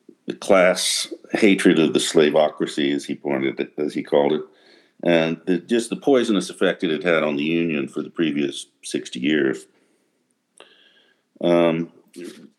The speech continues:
we mentioned in the first half of this podcast that he, uh, um, his first book was The American Speaker, and he was always a very, uh,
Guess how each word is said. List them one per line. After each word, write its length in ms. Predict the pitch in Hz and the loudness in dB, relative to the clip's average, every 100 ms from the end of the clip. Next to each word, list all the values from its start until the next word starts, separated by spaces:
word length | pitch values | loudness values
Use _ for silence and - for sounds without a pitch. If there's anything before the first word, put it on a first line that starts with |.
| - | -10
we 160 | 117 107 | -4 0
mentioned 500 | 123 135 - 110 101 | 2 2 0 2 2
in 140 | 92 | 0
the 60 | 95 | -2
first 640 | 117 110 - - - - | 0 0 0 -6 -14 -2
half 240 | 98 82 80 | 0 0 -2
of 40 | |
this 140 | 76 | -6
podcast 840 | - 90 85 82 - 76 73 67 - | -4 -2 -2 -2 -2 0 0 -4 -6
that 180 | 67 - | -8 -6
he, 320 | 85 78 71 | -6 -4 -2
uh, 220 | 69 65 - _ _ _ _ _ _ _ _ _ _ | -2 -4 -8 _ _ _ _ _ _ _ _ _ _
um, 400 | - - - - - _ _ _ - | -16 -14 -14 -16 -20 _ _ _ -4
his 180 | 98 | -4
first 380 | - 117 101 - | 0 2 2 0
book 300 | 95 87 - | 0 0 0
was 120 | 80 | -6
The 120 | 82 78 | -4 -2
American 480 | 80 80 76 69 | 0 -2 -2 -8
Speaker, 460 | - - 80 71 67 | -8 -6 -4 -4 -6
and 220 | 71 73 | -4 -4
he 120 | 87 | -2
was 180 | 87 76 | -2 -2
always 680 | 78 82 82 71 73 - - 76 | 0 0 0 0 -2 -4 -10 -6
a 220 | 67 73 | -4 -6
very, 540 | - 82 78 71 - - | -4 -2 0 -4 -6 -14
uh, 280 | - - | -16 -18